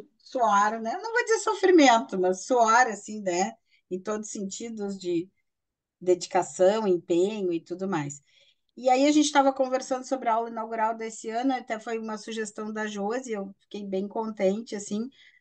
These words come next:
porque eu acho que sim, sempre a gente tem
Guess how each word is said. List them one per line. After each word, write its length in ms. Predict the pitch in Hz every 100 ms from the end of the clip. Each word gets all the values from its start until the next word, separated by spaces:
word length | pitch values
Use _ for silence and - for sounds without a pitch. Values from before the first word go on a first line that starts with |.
| _ _
porque 200 | 233 233
eu 60 | 233
acho 360 | 226 226 - 220
que 440 | - 233 226 220
sim, 600 | 214 - - - 233 349
sempre 380 | 381 - 214 220
a 40 | 220
gente 240 | 214 -
tem 300 | 220 214 190